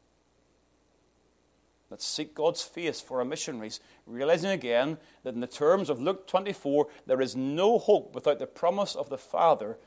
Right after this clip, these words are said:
being poured out upon our missions and upon our ministers. That is where we must go.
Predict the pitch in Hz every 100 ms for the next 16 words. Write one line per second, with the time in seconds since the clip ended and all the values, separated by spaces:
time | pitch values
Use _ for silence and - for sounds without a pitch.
0 | _ _ _ 131 123 - - 160 143 143
1 | 135 - 135 127 139 151 90 101 110 -
2 | _ _ - 117 117 131 120 117 120 -
3 | 104 - - - _ _ _ _ _ _
4 | _ _ _ _ _ _ _ _ _ _
5 | _ - 113 135 147 - 147 147 135 -
6 | 147 120